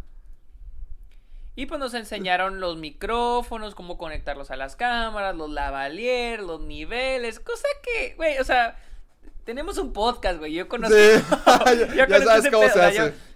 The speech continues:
Speaker 1: yo, sí, yo sé el sonido, eh, arriba de cuánto, abajo de cuánto, cuánto es el, los niveles del,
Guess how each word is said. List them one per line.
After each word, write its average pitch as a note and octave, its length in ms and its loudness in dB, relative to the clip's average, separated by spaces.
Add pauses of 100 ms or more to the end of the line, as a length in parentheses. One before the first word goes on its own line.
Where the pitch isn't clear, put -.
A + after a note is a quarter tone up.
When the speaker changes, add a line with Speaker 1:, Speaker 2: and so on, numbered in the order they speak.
(360)
Speaker 1:
yo, A#3 60 -14
sí, C4 240 -8
yo A3 120 -6
sé A#3 120 -10
el A#3+ 80 -8
sonido, A3+ 840 -6
eh, D#3 200 -4
arriba E3 440 -2
de G#3 120 -8
cuánto, F3 380 -2
abajo E3+ 380 -4
de G#3 140 -8
cuánto, E3+ 460 -6
cuánto D3+ 300 -10
es E3+ 100 -12
el, G3 340 -10
los E3+ 140 -8
niveles D#3 520 -8
del, D#3+ 240 -10